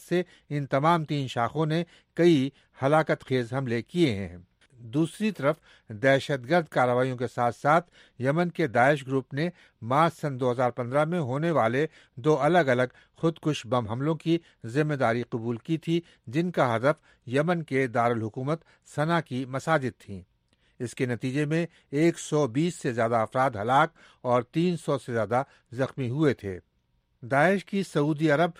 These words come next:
شاخ سعودی عرب اور کویت دونوں ملکوں میں شیعہ مساجد کے خلاف کئی حملے کر چکی ہے، جن میں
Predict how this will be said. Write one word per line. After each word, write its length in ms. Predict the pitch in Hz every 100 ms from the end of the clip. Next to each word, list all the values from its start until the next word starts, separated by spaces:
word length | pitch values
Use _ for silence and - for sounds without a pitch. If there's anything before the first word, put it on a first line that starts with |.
| -
شاخ 400 | - - 139 160 - _ _ -
سعودی 420 | 143 139 135 139
عرب 220 | 135 175
اور 100 | 160
کویت 320 | 143 - 147 160
دونوں 320 | 127 160 190
ملکوں 300 | 139 117 139
میں 200 | 139 170 - -
شیعہ 380 | - - 156 165
مساجد 440 | 143 123 131 127 -
کے 100 | -
خلاف 300 | 123 135 156 _ _ -
کئی 260 | 165 156 127
حملے 260 | 123 127 120
کر 120 | 123
چکی 400 | - 143 175 147
ہے، 120 | 160 170 - -
جن 220 | 123 151
میں 260 | 139 143